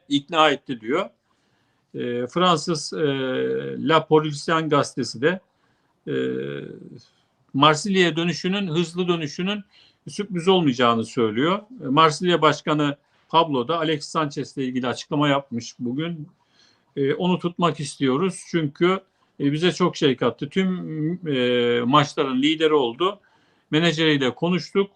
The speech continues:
Ona geçen sezon, e, verdiğinden daha fazla bir ücret teklif ediyoruz." diyor. Bu da şu anlama geliyor. Marsilya tekrar Alex Sanchez'le sözleşme imzalayacak. Ama Galatasaray'ın gündemindeki isim bugün,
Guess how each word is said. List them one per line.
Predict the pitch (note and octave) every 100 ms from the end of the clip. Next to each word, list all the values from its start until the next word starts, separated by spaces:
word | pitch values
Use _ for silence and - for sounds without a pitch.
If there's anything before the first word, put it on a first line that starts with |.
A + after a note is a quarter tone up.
| _
Ona | D#3 D#3+ F3+ F#3+
geçen | D#3 - F#3+
sezon, | F3 E3 D3+ D#3
e, | E3 - D3+ C#3 C3+ B2+
verdiğinden | D#3+ E3 C3+ C#3 E3+
daha | D#3 D3+
fazla | D3 B2+ D3
bir | D3
ücret | C3 D#3 D3+
teklif | D3+ D3+ C#3+
ediyoruz." | C#3 C3+ A#2 A2+
diyor. | A2+
Bu | C#3
da | E3+
şu | D3+ F#3+
anlama | E3 C3 A2+
geliyor. | G#2+ G#2+ D#3 G3+ _ _ _ _ -
Marsilya | E3 D3+ D3+ C3+ E3 G3 _ _ _ -
tekrar | F3+ - E3
Alex | F#3 D#3 C#3+
Sanchez'le | - C#3+ B2+ C#3 A2+ F#3
sözleşme | F3+ D3 C#3 - C#3+
imzalayacak. | B2+ A#2+ G#2+ G2 F#2 F2 _ _ _
Ama | D#3+ D#3+ C#3 -
Galatasaray'ın | C3+ D#3 F3+ F3+ F#3+ F3 F3 E3
gündemindeki | B2+ D#3+ E3 D#3 C#3 B2 D3+
isim | D3 - E3 D#3
bugün, | C3 C#3 D#3+